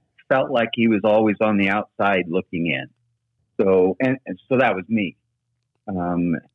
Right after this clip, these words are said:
my parents were divorced. Uh, my dad that I got to see for two months out of the year was Christian.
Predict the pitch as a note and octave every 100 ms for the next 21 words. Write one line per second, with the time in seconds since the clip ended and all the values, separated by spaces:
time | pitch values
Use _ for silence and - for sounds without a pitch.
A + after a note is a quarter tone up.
0 | _ _ G#2+ G#2 A2+ G#2+ G#2+ - A2 A2+
1 | F#2 F2 E2+ G2+ _ _ _ _ _ _
2 | _ _ F2+ E2+ E2 E2 E2 - G2+ F#2+
3 | F2+ F2 F2 E2+ E2+ D#2+ G#2+ G2+ G2+ G2+
4 | G#2 G2+ G#2 - - G2 E2+ F#2 - E3
5 | B2+ F#2 - E2+ D#2 C#2+ E2 E2 E2 E2+
6 | E2 - _ G2 - - G2